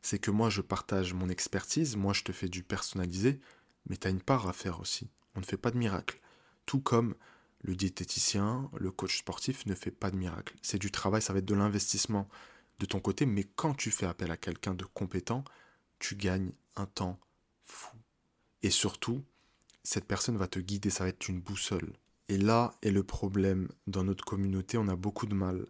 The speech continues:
justement à mettre un peu la main au portefeuille pour se faire aider. Parce qu'on pense malheureusement qu'on peut tout gérer tout seul. Je vous assure que non. Je vais vous donner un exemple. Quand j'ai commencé ma carrière d'entrepreneur,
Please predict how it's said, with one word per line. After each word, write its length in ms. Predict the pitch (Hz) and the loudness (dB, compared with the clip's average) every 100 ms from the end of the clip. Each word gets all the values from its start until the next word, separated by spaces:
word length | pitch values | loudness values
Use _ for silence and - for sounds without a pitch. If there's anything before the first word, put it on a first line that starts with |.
| _ - | _ -6
justement 480 | 101 - 110 101 | -2 0 2 2
à 60 | 101 | 2
mettre 260 | 95 - 98 | 2 0 -4
un 60 | |
peu 160 | 95 104 | 0 0
la 100 | 92 | 2
main 140 | 98 | 2
au 80 | 95 | 2
portefeuille 720 | - - - - 101 101 - - - - - _ _ _ _ | -2 -6 -6 -4 2 2 0 -8 -20 -20 -20 _ _ _ _
pour 380 | - 117 107 - - | -4 0 0 0 -6
se 160 | - | -4
faire 260 | 95 104 92 | 0 2 4
aider. 340 | 92 92 92 _ _ _ _ - | 2 2 -2 _ _ _ _ -6
Parce 140 | 107 | -4
qu'on 160 | - 110 | -2 -2
pense 480 | - 147 139 - - | 0 2 0 -2 -6
malheureusement 480 | 92 90 92 101 135 | -4 -2 -2 -2 -4
qu'on 160 | - | -6
peut 140 | 95 101 | -6 -6
tout 200 | - 123 | -2 0
gérer 260 | 107 104 | 0 0
tout 140 | 104 101 | -2 -6
seul. 240 | - 98 - _ - | -4 -6 -8 _ -14
Je 80 | 95 | -6
vous 160 | 98 95 | -2 0
assure 260 | - 101 | -2 -4
que 140 | - 95 | -4 -4
non. 180 | 95 - _ _ _ - | -4 -10 _ _ _ -10
Je 100 | 104 | 0
vais 60 | 107 | 2
vous 100 | 135 | 6
donner 220 | 143 127 | 6 8
un 100 | 98 | 6
exemple. 520 | 90 - 85 - - _ _ - | 4 0 -4 -10 -20 _ _ -2
Quand 140 | 147 | 0
j'ai 160 | 135 113 | 0 0
commencé 640 | 107 101 - 120 113 - - _ _ _ | 2 2 2 2 2 0 -6 _ _ _
ma 120 | - 90 | -8 -4
carrière 420 | 95 98 104 95 | -2 0 0 0
d'entrepreneur, 880 | 87 - 87 - 104 117 123 - | -4 -4 -6 0 2 2 0 -4